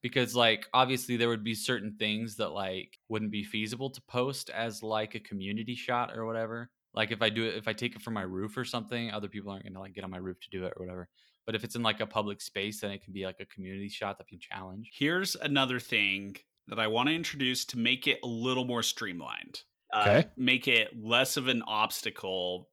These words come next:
Speaker 2: for people to get decent at. Uh, I think we make an app for this that has, like, a very specific camera where when you're looking through the selfie stick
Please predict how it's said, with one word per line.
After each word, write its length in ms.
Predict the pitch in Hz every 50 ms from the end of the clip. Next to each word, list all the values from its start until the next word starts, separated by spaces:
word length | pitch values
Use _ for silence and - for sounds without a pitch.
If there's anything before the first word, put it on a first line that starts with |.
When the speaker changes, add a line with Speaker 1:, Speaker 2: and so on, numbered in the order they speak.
| _ -
Speaker 2:
for 140 | - 117
people 600 | 101 - - 107 98 - 104 92 92 92 95 - _ _ _ _
to 80 | - 113
get 360 | 107 113 104 95 90 95 95
decent 400 | - 92 87 - - - 50 50
at. 320 | 53 50 50 - - - - _ _ _ _ _ -
Uh, 240 | 110 104 101 98 98 -
I 140 | 107 120
think 320 | 135 - - 185 180 - -
we 120 | 156 135
make 400 | 127 117 117 120 131 156 151 -
an 180 | - 117 107 - _
app 360 | - 113 110 110 104 92 - -
for 260 | - - 98 87 85
this 560 | 82 85 82 82 82 80 - - - - - - _ _ _ _ _ _ _
that 160 | - 107 92 101
has, 180 | 117 117 107 113
like, 140 | 110 101
a 40 | 110
very 220 | 101 107 113 127 131
specific 600 | - - - 139 - - 147 120 - - - -
camera 580 | - - 110 95 107 110 117 131 143 165 190 - _ _ _ _ _ -
where 140 | 123 113
when 180 | 110 113 120 120
you're 140 | 117 113 110
looking 440 | 110 110 120 131 - - 190 190 180
through 320 | - - - 135 135 135
the 120 | 123 117 113
selfie 540 | - - - - 120 117 113 - - 92 -
stick 560 | - - - - - - - - - -